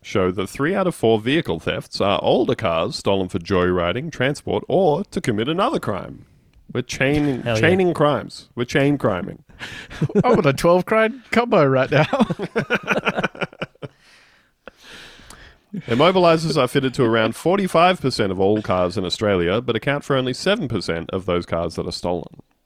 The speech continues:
Speaker 1: In many
Speaker 3: Oh, well, that
Speaker 1: instances where a
Speaker 3: yeah.
Speaker 1: vehicle fitted with an immobilizer has been stolen, the thief had access to the original key.
Speaker 2: Yeah, absolutely. That's the, that's the sort of lean in through your front door and pick the key up from your, um,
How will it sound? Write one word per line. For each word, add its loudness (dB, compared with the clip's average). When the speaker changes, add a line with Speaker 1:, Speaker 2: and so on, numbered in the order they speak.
Speaker 1:
In -2
many 4
Speaker 3:
Oh, 2
well, -2
that 0
Speaker 1:
instances -2
where 4
a 2
Speaker 3:
yeah. -2
Speaker 1:
vehicle 2
fitted -2
with -2
an -2
immobilizer 2
has 2
been -2
stolen, 0
the -2
thief 0
had -4
access -2
to -6
the -6
original 2
key. -4
Speaker 2:
Yeah, -2
absolutely. -2
That's -4
the, 0
that's -2
the -4
sort -2
of -4
lean 0
in 0
through -4
your -4
front -6
door -2
and -6
pick -8
the -10
key -4
up -14
from -6
your, -6
um, -8